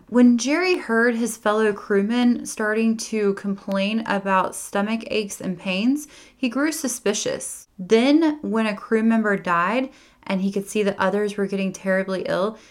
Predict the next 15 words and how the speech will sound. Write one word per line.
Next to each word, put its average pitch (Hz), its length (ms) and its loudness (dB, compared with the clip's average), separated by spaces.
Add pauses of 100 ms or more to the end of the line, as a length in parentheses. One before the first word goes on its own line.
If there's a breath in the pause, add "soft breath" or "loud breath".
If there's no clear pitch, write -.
he 233 200 -2
had 233 380 2
to 240 220 2
investigate 202 760 0
what 175 180 -2
was 185 160 -4
on 175 180 -4
this 170 140 -8
ship. - 400 -8 (720 soft breath)
He 285 580 2 (120)
peeked - 640 -2
in 208 120 -2
the 208 100 -2
vessel's 208 540 0
logbook 185 640 0